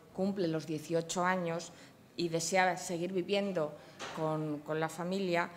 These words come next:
de acogida, pues se apoya también económicamente a la familia con una compensación económica para que el niño pueda seguir viviendo con esa familia, si la familia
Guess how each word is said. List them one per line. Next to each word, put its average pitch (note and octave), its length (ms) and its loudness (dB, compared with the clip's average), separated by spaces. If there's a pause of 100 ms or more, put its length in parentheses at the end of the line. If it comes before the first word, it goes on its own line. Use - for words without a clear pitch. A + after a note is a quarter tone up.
(220)
de F3 80 2
acogida, F#3+ 520 2
pues F3 140 -4
se E3 100 -4
apoya E3 400 0
también E3 280 -2
económicamente E3 760 -4
a D#3+ 60 0
la E3+ 80 -2
familia D3+ 540 -4 (340)
con D3+ 140 -4
una D#3 180 0
compensación D#3 580 -6
económica D3+ 500 -4
para C#3+ 200 -8
que C#3+ 80 -14
el C#3 80 -8
niño C#3+ 220 -8
pueda D3 320 -8 (280)
seguir D3+ 360 -6
viviendo D3 340 -6
con C#3 140 -6
esa C#3+ 160 -10
familia, C3+ 360 -8
si C#3+ 140 -12
la C#3 60 -8
familia C3+ 480 -8